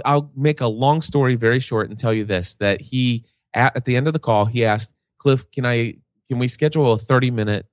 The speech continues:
uh, call? I'd like to ask you some technical questions. I'd like to hire you for a c-, quick cons-,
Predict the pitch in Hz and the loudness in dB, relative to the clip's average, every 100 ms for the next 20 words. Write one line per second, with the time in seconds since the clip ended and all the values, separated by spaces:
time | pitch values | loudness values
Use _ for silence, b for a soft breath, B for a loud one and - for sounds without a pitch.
0 | - 95 92 - - 110 107 110 110 92 | -6 -4 -2 2 4 4 2 -2 -2 -4
1 | 101 - 104 98 98 160 - 120 95 - | -4 -6 -10 -10 -6 -8 -6 -10 -10 -6
2 | 92 - 92 101 120 113 98 90 - _ | -6 -6 -6 -4 -2 -2 -2 -2 -4 _
3 | _ - 117 113 110 104 101 - 123 - | _ 0 2 4 2 -2 -4 -4 -8 -6
4 | - 110 - - 147 147 | -2 -2 -2 -4 -2 -2